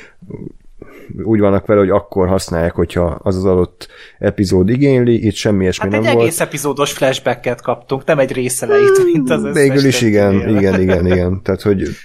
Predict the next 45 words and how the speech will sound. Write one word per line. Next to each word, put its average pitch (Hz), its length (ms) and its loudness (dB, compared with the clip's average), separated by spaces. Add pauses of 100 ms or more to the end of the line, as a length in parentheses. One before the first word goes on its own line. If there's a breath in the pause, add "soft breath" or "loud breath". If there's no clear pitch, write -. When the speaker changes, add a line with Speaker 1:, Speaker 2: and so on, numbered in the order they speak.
Speaker 1:
ne-, 127 160 0
nem 139 220 0
az 110 180 0
van, 107 220 2
hogy 104 160 2
egy 101 140 2
ilyen, 104 180 0
tényleg 104 240 2
egy 98 80 0
nagyon 104 260 2
kötött 92 380 -2
szabályrendszer 92 760 0
alapján, 90 500 0 (380 loud breath)
ö, 92 240 0
készülnek 90 560 0
az 87 100 -4
epizódok, 127 680 2
hanem 117 380 0 (260)
azt - 180 -2
csinálnak, 92 360 0
amit 90 180 -4
akarnak, 104 540 0
olyan 107 220 2
hosszú, 95 320 0
hogy 92 140 2
akarják, 101 540 2
olyan 95 200 0
felépítéssel, - 720 -4
hogy - 120 -4
akarják. 95 560 0 (320 loud breath)
Tehát, - 240 -4
ö, 101 260 6 (260)
ni-, 110 340 2
nincs 117 260 0
meg 101 140 2
az 92 120 0
a, 92 280 2
mint 95 180 -2
például 98 240 2
a 101 40 6
Lost-nál 90 360 0
volt 87 280 -2
ilyen 87 120 0
nagyon 87 220 0
kötött, - 480 -6